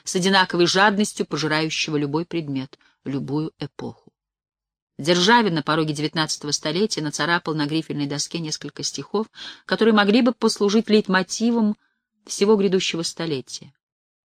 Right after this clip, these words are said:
«Река времен в своем течении уносит все дела людей и топит в пропасти забвения народы, царства и царей.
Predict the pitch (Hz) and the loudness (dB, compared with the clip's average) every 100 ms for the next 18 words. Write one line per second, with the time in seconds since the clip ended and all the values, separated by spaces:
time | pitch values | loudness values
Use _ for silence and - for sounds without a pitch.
0 | _ _ _ - 160 175 196 196 196 208 | _ _ _ -2 0 4 4 6 6 6
1 | 202 - 185 190 190 - 190 - 185 185 | 2 0 0 2 0 -2 -2 2 2 2
2 | 185 175 180 - - - 170 165 160 151 | -2 -2 -4 -6 -10 -4 -2 0 0 0
3 | 147 147 175 202 _ _ _ _ - 170 | -2 0 0 -2 _ _ _ _ -4 0
4 | 226 226 233 - 196 240 240 233 - 214 | 4 4 2 0 4 4 4 -2 -2 2
5 | 202 185 175 202 196 180 165 175 208 220 | 2 4 4 4 4 0 2 2 2 0
6 | - - 165 175 - - 170 - 175 - | -4 -4 -2 0 -4 -6 -10 -10 -14 -8
7 | 156 135 135 | -6 -6 -8